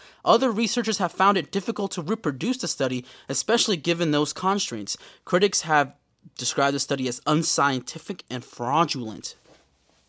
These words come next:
So, that is the overview of the Stanford prison experiment. And in my opinion, I think, uh, there, it's a gray line, I truly believe, because A, just because they gave some guys some uniforms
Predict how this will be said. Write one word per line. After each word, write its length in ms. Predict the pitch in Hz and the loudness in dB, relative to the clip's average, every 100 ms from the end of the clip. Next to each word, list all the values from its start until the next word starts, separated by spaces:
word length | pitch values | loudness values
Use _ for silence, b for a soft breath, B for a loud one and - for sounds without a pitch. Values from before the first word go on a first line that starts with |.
| _ - - | _ -12 -2
So, 360 | - 170 123 B B B | 4 6 4 B B B
that 180 | 175 269 | 4 4
is 180 | 226 | 2
the 180 | 170 190 | 0 0
overview 640 | 143 170 208 175 131 117 131 B B | 6 6 4 2 0 -2 -8 B B
of 100 | 139 | -2
the 80 | 143 | 0
Stanford 600 | - 143 143 147 131 - | 0 0 0 -2 -4 -6
prison 440 | - 143 127 127 113 | -10 -6 -4 -4 -6
experiment. 800 | 117 - - 127 120 110 95 - | -8 -6 -6 -6 -6 -6 -12 -8
And 240 | 120 120 | -6 -4
in 140 | 120 143 | -2 2
my 160 | 165 | 4
opinion, 440 | 175 175 165 151 147 | 4 0 0 0 0
I 100 | 123 | -2
think, 360 | 156 151 151 - b b b | 0 0 -2 -20 b b b
uh, 180 | 131 139 | 2 4
there, 180 | 135 151 - - | 6 4 2 -2
it's 300 | 156 156 160 | 0 0 -2
a 60 | |
gray 260 | 123 147 233 | 2 4 6
line, 340 | 185 127 120 - | 6 4 0 -6
I 100 | 131 | -6
truly 460 | - - 339 359 | -6 -6 0 2
believe, 380 | 233 262 403 175 | 2 4 4 4
because 340 | 151 170 151 - | 2 2 2 2
A, 360 | 202 247 247 B B B B _ - | 2 2 0 B B B B _ 4
just 300 | 226 294 311 | 6 6 4
because 360 | - 262 233 | 4 4 4
they 140 | 185 180 | 4 2
gave 340 | 160 233 262 | 0 0 0
some 160 | 175 143 | 0 2
guys 300 | 143 160 160 | 4 4 4
some 180 | 131 | 0
uniforms 800 | 120 170 214 320 349 370 - - | 0 -2 0 0 0 -2 -6 -12